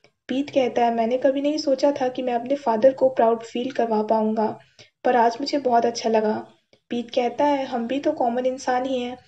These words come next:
तो हमें खुद को बाकियों से ज़्यादा proof क्यों करना पड़ता है?" काओ कहता है, "हमें अपनी sexuality के कारण सबसे ज़्यादा अच्छा करना पड़ता है।" पीत कहता है, "मैं खुद के लिए अच्छा करना चाहता हूँ, ना कि अपनी sexuality के कारण।"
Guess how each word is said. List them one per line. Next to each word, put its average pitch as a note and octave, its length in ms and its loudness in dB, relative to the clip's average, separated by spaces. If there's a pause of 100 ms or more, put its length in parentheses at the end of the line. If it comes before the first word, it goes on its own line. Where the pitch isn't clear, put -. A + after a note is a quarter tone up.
(240)
तो D4+ 80 2
हमें C#4+ 220 0
खुद C4 240 0
को C4+ 180 8
बाकियों C4+ 480 0
से D4 120 -4
ज़्यादा B3+ 320 0
proof B3+ 340 -2
क्यों C#4+ 140 0
करना A#3 280 2
पड़ता A3+ 320 -2
है?" A3 340 -2 (480)
काओ A#3+ 300 4
कहता B3 260 0
है, B3 100 2
"हमें B3 220 -2
अपनी B3+ 220 -4
sexuality A#3+ 640 -2
के C4+ 140 2
कारण B3+ 380 2
सबसे B3+ 380 0
ज़्यादा A#3 280 2
अच्छा A3+ 260 -4
करना A3+ 280 0
पड़ता A3 320 -2
है।" A3 280 -2 (520)
पीत C#4+ 280 -4
कहता B3+ 280 2
है, B3 140 0
"मैं B3 220 -2
खुद B3+ 200 -8
के C#4 120 -2
लिए C#4 140 2
अच्छा B3+ 240 0
करना A#3 300 0
चाहता A#3 340 -2
हूँ, A#3 120 -4
ना A#3 140 -2
कि D4 160 -4
अपनी D4 240 2
sexuality A3 640 0
के C#4+ 120 2
कारण।" G#3 420 0